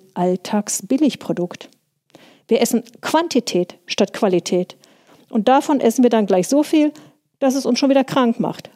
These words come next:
Wohlstandskrankheiten nennt man das dann. Neunzehnhundertsechzig haben sich die Menschen Fleisch aus artgerechter Tierhaltung geleistet. Sie haben dafür fünfmal so viel Geld ausgegeben wie wir heute.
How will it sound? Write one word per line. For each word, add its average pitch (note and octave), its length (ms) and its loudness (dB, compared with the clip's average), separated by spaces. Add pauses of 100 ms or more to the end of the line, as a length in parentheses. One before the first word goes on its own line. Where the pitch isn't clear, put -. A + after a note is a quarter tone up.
(180)
Wohlstandskrankheiten F3 960 -2
nennt - 140 -2
man F3+ 120 -2
das F3+ 180 -4
dann. F#3+ 200 -4 (1900)
Neunzehnhundertsechzig C4+ 1000 0 (440)
haben A3 420 2
sich A3+ 180 -2
die B3 100 2
Menschen G#3 480 2
Fleisch G#3 520 0
aus G3+ 280 -2
artgerechter B3 840 -2
Tierhaltung G3 560 0
geleistet. F3 640 -2 (800)
Sie A#3+ 200 2
haben C4+ 260 4
dafür A#3+ 280 2
fünfmal D4+ 640 0
so C#4+ 100 2
viel C4+ 280 0
Geld G#3+ 280 2
ausgegeben A3 580 2
wie G#3+ 120 0
wir A#3 180 2
heute. F3 400 0